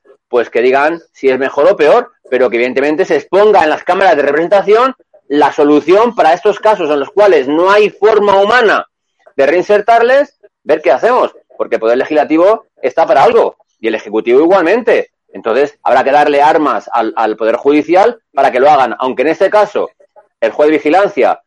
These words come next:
dijo que sí, que podía salir, salía, podía salir dos, dos, dos, dos, dos años antes, y el fiscal no se opuso.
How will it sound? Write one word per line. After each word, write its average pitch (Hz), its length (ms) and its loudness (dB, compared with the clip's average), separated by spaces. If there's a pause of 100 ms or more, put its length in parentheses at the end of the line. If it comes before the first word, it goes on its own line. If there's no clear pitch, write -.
(120)
dijo 127 280 -4
que 131 100 -2
sí, 190 160 2
que 196 100 0
podía 135 180 2
salir, 139 360 -2
salía, 123 280 -2
podía 123 200 -4
salir 147 200 0
dos, 131 140 -2 (140)
dos, 131 240 -2
dos, 127 280 -4
dos, 120 160 -8 (100)
dos 131 160 -4
años 139 220 -4
antes, 202 460 0 (420)
y 135 100 0
el 123 100 -2
fiscal 160 520 -2 (220)
no 143 120 -4
se 160 100 0
opuso. 156 480 0